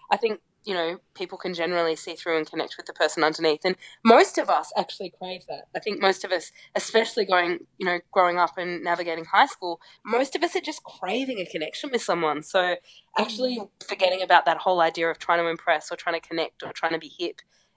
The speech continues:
Speaker 1: um, is, is a s-, super big relief.
Speaker 2: In the, what, it's been a decade or so since you started Project Rocket, right?
Speaker 1: Uh, yeah, it's, I think this is the thirteenth year.
Speaker 2: Wow. So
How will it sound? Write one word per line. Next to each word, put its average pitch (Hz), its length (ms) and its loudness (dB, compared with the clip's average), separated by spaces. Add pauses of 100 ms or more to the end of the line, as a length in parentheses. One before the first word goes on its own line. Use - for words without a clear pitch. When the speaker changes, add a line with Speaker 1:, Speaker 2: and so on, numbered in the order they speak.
Speaker 1:
um, 156 420 2 (360)
is, 185 440 -8
is 165 160 -8
a 165 40 -6
s-, - 280 -10
super - 560 -6
big 160 240 -10
relief. 143 600 -2
Speaker 2:
In 226 200 0
the, 202 440 2
what, 208 140 0
it's 190 100 -6
been 208 140 2
a 202 40 4
decade 190 600 2
or 190 160 0
so 175 480 -2
since 170 340 -8
you 185 60 -4
started 160 500 -2 (100)
Project - 580 -6 (120)
Rocket, - 320 -6
right? 202 380 -4 (1080)
Speaker 1:
Uh, 262 240 6
yeah, 302 340 10
it's, 196 280 2 (240)
I 220 60 -2
think 262 160 -6
this 269 180 -8
is 247 140 -8
the 202 80 -8
thirteenth 202 720 -6
year. 156 340 -4
Speaker 2:
Wow. 196 380 0
So 208 260 0